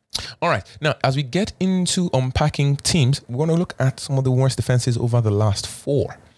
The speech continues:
From an expected goals against, you've got in the <laughs> worst four. In reverse order, United being the worst currently in terms of expected goals against. Then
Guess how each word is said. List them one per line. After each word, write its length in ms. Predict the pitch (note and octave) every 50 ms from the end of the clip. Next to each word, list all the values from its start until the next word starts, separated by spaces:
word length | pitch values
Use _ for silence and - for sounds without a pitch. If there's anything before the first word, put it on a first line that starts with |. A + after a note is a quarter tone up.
| _ - - - - - - _
From 120 | - F3+
an 40 | F#3
expected 760 | E3+ - - - - - C#4 C4+ - - - - A#3 G3+ D#3+ C#3
goals 200 | D3+ E3+ D#3+ - -
against, 640 | A#2+ A2+ A2 G#2+ G#2 D3 D#3+ C3+ G2+ - - - B2+
you've 140 | B2 A#2
got 260 | A2+ C#3+ D3+ D3+ - - - -
in 200 | B2+ B2+ B2+ B2
the 100 | A#2+ - - _ _ - - A#2+
<laughs> 100 | - - - -
worst 420 | - A2+ A2+ A#2 C#3 D3+ D3+ - -
four. 280 | - - - - - - - - - - - - - - - - - _ _
In 140 | C#3+ C#3 C3
reverse 280 | C3+ B2+ D#3+ D#3 -
order, 300 | C3 G#2+ G2+ C3 F3 F#3+ -
United 460 | A#2 A2 A2 A2+ A2+ A2 - A2 A2
being 160 | G#2 G#2 G#2
the 80 | G2 F#2
worst 300 | F2+ F#2 E2+ E2+ - -
currently 400 | - - A2+ A#2+ - - G3 C3
in 60 | A2
terms 120 | - G2+
of 80 | F2+ C2+
expected 420 | - - - - G#2 - G#2+ F2+
goals 220 | E2+ F#2+ F2+ F2 -
against. 560 | - F#2+ - - - F#2+ G#2 C#3+ - - - - - - _ _ _ _ _ _ - - - - _ _ A2+
Then 180 | C3+ C#3 C3